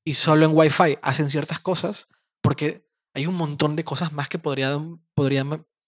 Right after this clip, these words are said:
permitir que la aplicación haga en ciertas condiciones. Y esas condiciones normalmente tienen que ver con trabajo que va más allá del, del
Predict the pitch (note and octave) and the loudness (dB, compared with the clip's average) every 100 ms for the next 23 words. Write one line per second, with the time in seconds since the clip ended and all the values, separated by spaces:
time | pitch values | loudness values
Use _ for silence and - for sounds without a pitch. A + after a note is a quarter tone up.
0 | _ - D3 C#3+ C3+ D#3 D3+ _ _ C#3 | _ -4 -2 -4 -2 -4 -4 _ _ -8
1 | C3 C#3 - C#3+ D#3 D3 D3+ - _ _ | -6 -6 -8 -4 0 0 -2 -6 _ _
2 | _ _ D#3+ - D3+ D3+ - D3 C3 - | _ _ 0 2 2 0 -4 -2 -2 -4
3 | E3+ - - - _ _ _ _ _ _ | -8 -12 -12 -14 _ _ _ _ _ _
4 | _ _ _ _ _ _ D#3 D#3 F3+ - | _ _ _ _ _ _ 0 2 2 0
5 | F3+ F3+ F#3+ F3+ - E3+ D3+ D#3 D#3 D3+ | -2 0 -2 -2 -4 -2 2 2 2 -2
6 | D3 D3+ D3 C#3+ D3+ C#3+ C#3+ D3 D3+ C3+ | -4 -4 -2 -2 -4 -2 0 2 0 -2
7 | C3+ C#3 - D3 D3+ D3+ D3+ D3 - _ | -2 -2 -2 -2 -2 0 -2 -4 -10 _
8 | _ _ _ - D3 C3+ C3+ - | _ _ _ -8 -4 -4 -6 -14